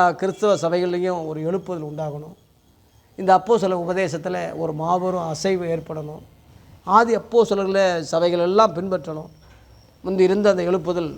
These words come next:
கடைசி காலத்துல வரணும் என்ற அந்த மேலான திட்டத்தோடு அடியேன் வாஞ்சையோடு செயல்பட்டுக்கிட்டு இருக்கேன். என்னோட நீங்களும் பயணித்து கைகோர்த்து இந்த வெளிச்சத்துல, ஒளியில ஒருவரோடு ஒருவர்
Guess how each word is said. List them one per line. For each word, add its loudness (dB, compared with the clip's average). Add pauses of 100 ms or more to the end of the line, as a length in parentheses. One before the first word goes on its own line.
(120)
கடைசி -6
காலத்துல 0
வரணும் -6
என்ற -10 (580)
அந்த -4
மேலான 2
திட்டத்தோடு -4 (580)
அடியேன் -6 (480)
வாஞ்சையோடு -2 (680)
செயல்பட்டுக்கிட்டு -6
இருக்கேன். -18 (720)
என்னோட -2
நீங்களும் -4
பயணித்து -6 (880)
கைகோர்த்து -2 (440)
இந்த -4 (200)
வெளிச்சத்துல, -4 (540)
ஒளியில -2 (160)
ஒருவரோடு -4
ஒருவர் -6